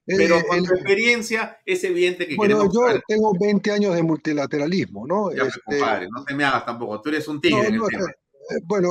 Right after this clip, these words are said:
Speaker 2: sí, por eso te digo que, eh, los países no se paralizan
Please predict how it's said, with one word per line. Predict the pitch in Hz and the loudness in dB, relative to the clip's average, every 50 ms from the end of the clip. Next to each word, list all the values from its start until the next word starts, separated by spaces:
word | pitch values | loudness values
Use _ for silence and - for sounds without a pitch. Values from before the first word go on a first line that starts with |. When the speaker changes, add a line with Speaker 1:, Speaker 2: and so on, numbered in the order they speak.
| 175 170 | 0 -2
Speaker 2:
sí, | - - - 214 190 156 131 - _ | -4 -4 -2 0 0 0 -2 -4 _
por | - 196 233 269 | -4 -2 -2 0
eso | 247 247 277 - | 0 -2 -2 -2
te | - 214 208 | -2 0 0
digo | 208 226 226 226 226 226 196 - _ _ _ _ | 2 4 4 4 2 2 0 -2 _ _ _ _
que, | - 175 165 160 - - | -4 -2 -2 -2 -4 -4
eh, | 160 160 160 156 156 151 143 139 151 | -4 -4 -2 -2 -4 -4 -6 -6 -4
los | 156 156 - - | -4 -4 -4 -2
países | 160 190 208 196 - 180 143 | -4 -4 -4 -4 -4 -4 -4
no | 160 196 214 202 | -2 -2 -2 -2
se | - 190 170 | -2 -4 -4
paralizan | - - 151 139 143 143 160 170 147 - - 156 170 180 190 | -4 -2 -2 -2 -2 -2 -2 -4 -4 -4 -4 -4 -4 -4 -6